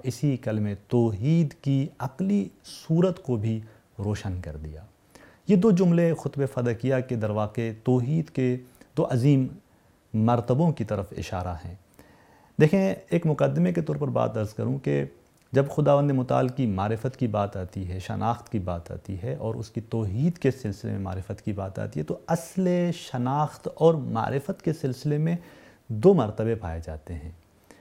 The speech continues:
کبھی انسان جب کسی چیز کی معرفت پیدا کرتا ہے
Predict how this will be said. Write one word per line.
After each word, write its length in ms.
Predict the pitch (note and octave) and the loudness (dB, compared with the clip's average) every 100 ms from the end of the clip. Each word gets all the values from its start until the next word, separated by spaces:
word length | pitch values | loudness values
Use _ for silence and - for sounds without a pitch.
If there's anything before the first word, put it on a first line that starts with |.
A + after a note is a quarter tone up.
| _ - _ _ _ _ _ | _ -20 _ _ _ _ _
کبھی 180 | - F3+ | 6 8
انسان 380 | F#3 E3+ F3 F3+ | 6 4 2 2
جب 100 | D#3+ | 0
کسی 160 | D#3 D3 | -2 -2
چیز 260 | D#3+ E3 | 0 0
کی 80 | E3 | 2
معرفت 500 | B2+ A2+ C#3 - F3+ | 4 4 4 2 0
پیدا 260 | C3 A#2 G#2 | 2 2 0
کرتا 420 | F#2 F2 F#2 F2 | -2 -6 -6 -6
ہے 140 | B2 | -6